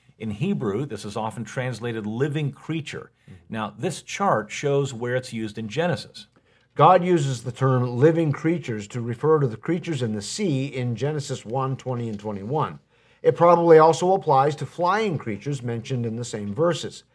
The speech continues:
Speaker 2: Land-based animals are also called living creatures in verse twenty-four. In verse thirty, all living creatures were to eat plants. And finally, in Genesis two seven, God created the man,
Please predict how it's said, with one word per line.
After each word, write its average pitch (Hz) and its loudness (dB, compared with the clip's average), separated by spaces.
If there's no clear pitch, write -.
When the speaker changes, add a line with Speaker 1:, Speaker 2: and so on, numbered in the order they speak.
Speaker 2:
Land-based 156 4
animals 160 -2
are 131 2
also 160 0
called 135 2
living 131 2
creatures 127 -8
in 131 -4
verse 113 -8
twenty-four. 110 0
In 113 -6
verse 127 -2
thirty, 196 2
all 143 4
living 147 2
creatures 175 -4
were 175 -2
to 180 -4
eat 175 -8
plants. 214 -6
And 131 -4
finally, 151 0
in 120 -6
Genesis 117 -6
two 117 -8
seven, 147 -2
God 139 0
created 131 -2
the 92 -8
man, 131 -4